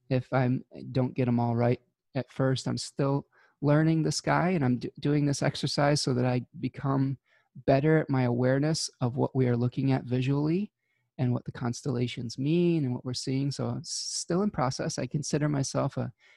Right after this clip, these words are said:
an eternal student. And again, I just wanna share my process with you here. Um, but let's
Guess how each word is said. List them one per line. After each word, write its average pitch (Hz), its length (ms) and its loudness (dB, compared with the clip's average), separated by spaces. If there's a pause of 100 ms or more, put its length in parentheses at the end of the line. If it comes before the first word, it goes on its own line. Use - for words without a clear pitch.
(200)
an 147 100 6
eternal 160 520 4
student. 165 540 2 (540)
And 127 280 2
again, 151 280 0
I 120 100 2
just 120 220 -4
wanna 123 240 -2
share 131 300 0
my 123 160 0
process - 600 -4
with 123 200 -8
you 123 180 -2
here. 127 380 -4 (800)
Um, 123 400 -4 (800)
but 175 100 4
let's 214 300 -2